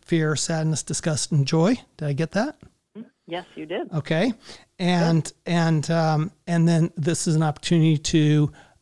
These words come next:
Speaker 1: um, really stay connected and maybe in, in a better way.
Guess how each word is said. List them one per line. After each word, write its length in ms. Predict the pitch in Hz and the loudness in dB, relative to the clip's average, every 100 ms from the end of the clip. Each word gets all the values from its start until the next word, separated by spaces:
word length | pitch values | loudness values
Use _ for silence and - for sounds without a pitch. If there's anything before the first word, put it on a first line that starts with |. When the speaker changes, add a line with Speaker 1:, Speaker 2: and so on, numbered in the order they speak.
| - | -4
Speaker 1:
um, 440 | 160 151 151 156 - | -2 0 -2 -2 -2
really 680 | 143 170 180 180 160 160 _ _ - 262 | 4 4 6 6 4 2 _ _ -16 -8
stay 280 | - 185 170 | -2 0 0
connected 480 | - 170 175 180 | 2 0 0 -2
and 220 | 160 156 156 | 0 2 4
maybe 240 | 190 247 | 2 0
in, 240 | - 170 - | 2 0 0
in 140 | - 170 | 0 0
a 40 | |
better 240 | 156 156 156 | 2 2 2
way. 380 | 151 240 - | 4 2 0